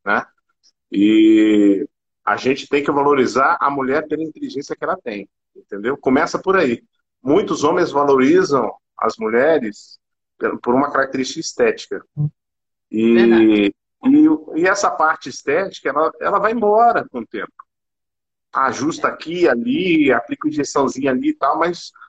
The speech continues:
Speaker 1: no final das contas, o que, o que fica não é isso. O que fica é teu poder de argumentação, é o teu entendimento numa discussão, as disparidades, aquela coisa toda vai sempre num,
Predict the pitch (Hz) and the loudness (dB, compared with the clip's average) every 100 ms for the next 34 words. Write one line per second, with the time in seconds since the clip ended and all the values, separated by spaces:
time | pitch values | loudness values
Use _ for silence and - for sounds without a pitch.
0 | _ 190 196 208 214 - - 202 208 180 | _ -10 -2 -2 0 -2 -2 -4 -4 -6
1 | 190 190 208 208 170 151 - 156 220 - | -8 -8 -6 -2 -2 -2 -6 -8 -8 -8
2 | - 233 220 185 208 302 214 208 - _ | -6 -4 -2 0 0 -2 -6 -8 -12 _
3 | _ _ _ _ _ _ _ _ 135 - | _ _ _ _ _ _ _ _ -8 -4
4 | 170 180 226 226 226 208 175 135 117 - | -2 0 0 2 2 4 2 2 0 -4
5 | 147 143 135 135 131 120 127 120 107 - | -4 -4 -4 -2 -2 -2 -2 -2 -4 -4
6 | 110 117 135 139 127 - _ - _ - | -2 0 0 0 -2 -8 _ -20 _ -4
7 | 110 120 117 107 - 139 135 139 139 131 | 0 2 2 -2 -2 0 0 0 0 2
8 | 120 127 135 131 127 123 - - 120 - | 2 2 0 0 0 0 -2 -8 -10 -4
9 | 113 123 135 139 143 _ _ _ _ - | 0 0 0 0 -4 _ _ _ _ -6
10 | 117 113 113 107 - - 139 - 131 120 | -2 0 0 0 -4 -14 -12 -6 -4 -2
11 | 117 131 151 147 135 117 110 127 120 123 | 0 2 2 2 0 -6 -10 -8 -4 -4
12 | 131 131 131 143 135 135 139 143 143 143 | -4 -6 -6 -6 -4 -4 -4 -6 -6 -6
13 | 147 147 131 | -8 -8 -10